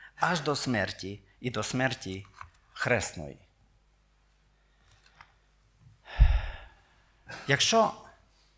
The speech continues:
хтось хоче побачити нову землю, нові небеса, про яке частично брат переді мною говорив,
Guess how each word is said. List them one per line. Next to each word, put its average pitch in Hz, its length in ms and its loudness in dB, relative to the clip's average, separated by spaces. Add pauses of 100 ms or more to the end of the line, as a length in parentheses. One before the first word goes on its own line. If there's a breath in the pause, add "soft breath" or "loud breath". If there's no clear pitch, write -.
(1500)
хтось - 340 0
хоче 113 560 -2 (920)
побачити 117 800 -4 (1800)
нову 139 340 2
землю, 110 480 0 (720)
нові 123 240 0
небеса, 101 640 -2 (1500)
про 104 160 -4
яке 101 240 0
частично 110 600 -4
брат 104 240 -4 (160)
переді 98 340 -6
мною 101 340 -6
говорив, 98 500 -6